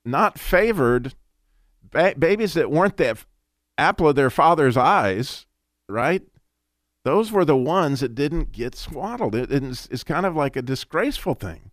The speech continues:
right? 'Cause if you're a favorite, you're gonna be swaddled. Now let's look at how cool swaddling really is, okay? Especially Mary swaddling. See, traditional s-, thoughts on swaddling as in an Oriental Jewish girl back in the day,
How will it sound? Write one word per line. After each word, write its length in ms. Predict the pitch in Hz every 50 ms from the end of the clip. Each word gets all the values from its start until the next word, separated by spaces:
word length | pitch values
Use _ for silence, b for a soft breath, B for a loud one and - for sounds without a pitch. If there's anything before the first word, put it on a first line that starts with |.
| _ _
right? 340 | - 98 120 160 196 - -
'Cause 300 | - - 120 127 123 117 - _
if 240 | - 127 131 120 -
you're 160 | 123 131 123
a 40 | 104
favorite, 640 | - - - 160 208 269 226 151 127 170 220 - _ _ _ _ _ _ _ _ _ _ _ _ _
you're 160 | - 123 143
gonna 200 | 139 165 156 160
be 160 | 147 170 175
swaddled. 500 | 170 - - 185 220 269 285 247 - - _ _ _ _ _ _ _ _ _ _ _ _ _ _ _ _ -
Now 160 | 139 156 196
let's 220 | 220 254 254 -
look 180 | 220 220 202 -
at 100 | - -
how 180 | 156 156 147 143
cool 280 | - - 190 190 175
swaddling 540 | 143 - - 147 165 175 185 170 151 135 131
really 480 | 123 131 135 131 131 123 117 113 120 120
is, 320 | 117 101 76 65 - -
okay? 360 | 80 65 - - 98 107 123
Especially 520 | 120 110 - - - 135 151 - 156 151 143
Mary 380 | 131 139 143 165 165 131 107
swaddling. 560 | 92 - - 90 90 80 - 53 - - _ _ _ _ _ _ _ _ _ _ _ _
See, 200 | _ - 135 117
traditional 540 | - - 117 123 160 175 - - 175 165 160
s-, 120 | - -
thoughts 460 | - _ - 131 127 131 127 - -
on 160 | 127 117 113
swaddling 680 | - - - 110 110 110 107 98 95 95 95 98 98 - _ _ _ _ _ _ _ _ _ _ _ _ _ -
as 220 | 101 101 101 95
in 80 | 107 107
an 100 | 104 95 - -
Oriental 460 | - 120 135 147 147 131 123 123 120
Jewish 560 | 107 92 101 110 110 113 120 117 - - - _ _ _ _ _ _ _ _ _ _ _ _ _ _ _ -
girl 260 | - 104 104 98 92
back 320 | 92 90 95 92 98 - -
in 80 | 120
the 80 | 123 131
day, 480 | 123 - 92 73 67 60 57 80 90